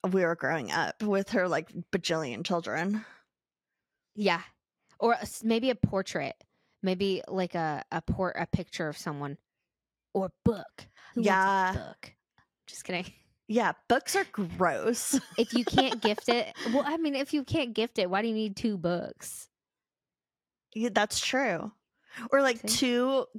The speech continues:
Speaker 1: two dining tables.
Speaker 2: Yeah. Oh my gosh.
Speaker 1: What are
Speaker 2: How
Speaker 1: you gonna
Speaker 2: much
Speaker 1: do with
Speaker 2: space
Speaker 1: this?
Speaker 2: would that take up?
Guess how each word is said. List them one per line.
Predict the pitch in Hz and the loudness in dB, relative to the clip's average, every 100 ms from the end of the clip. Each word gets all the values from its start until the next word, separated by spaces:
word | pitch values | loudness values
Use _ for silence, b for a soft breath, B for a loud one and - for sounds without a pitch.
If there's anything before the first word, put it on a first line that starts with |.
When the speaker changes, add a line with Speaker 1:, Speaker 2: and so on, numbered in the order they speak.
| - | -8
Speaker 1:
two | - 240 220 233 240 233 196 - | 0 2 4 4 4 2 0 2
dining | 170 175 196 | 2 2 0
tables. | 208 214 214 220 240 240 - - _ _ _ | 2 2 2 2 0 -4 -10 -14 _ _ _
Speaker 2:
Yeah. | 196 - 220 | -4 0 2
Oh | 220 | 2
my | 202 170 170 | 2 -2 0
gosh. | - 180 175 165 | 0 2 2 2
Speaker 1:
What | 254 | 2
are | |
Speaker 2:
How | 277 | 2
Speaker 1:
you | 302 | 2
gonna | |
Speaker 2:
much | 285 | 2
Speaker 1:
do | 262 | 0
with | 277 | 2
Speaker 2:
space | - 247 - | 2 2 0
Speaker 1:
this? | |
Speaker 2:
would | 196 185 | -2 0
that | 175 170 185 | 0 0 -2
take | - 170 160 | -2 -4 -2
up? | 147 92 - | -4 -4 -8